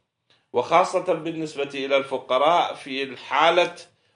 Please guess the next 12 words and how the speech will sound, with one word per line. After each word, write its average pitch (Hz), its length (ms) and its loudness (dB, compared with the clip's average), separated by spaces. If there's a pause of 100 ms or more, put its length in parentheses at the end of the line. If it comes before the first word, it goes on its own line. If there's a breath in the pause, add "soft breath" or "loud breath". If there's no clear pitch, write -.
(140)
بعض 156 400 0
الأزمان 156 640 0
اللي 151 220 -4
تكون 151 480 -4
بعض 139 240 0
البضاعات 151 680 2
قليلة، 156 560 2
إذا 147 200 0
شافوا 151 420 2
البضاعة 143 560 2
كثيرة 151 520 0
وصلت 156 640 2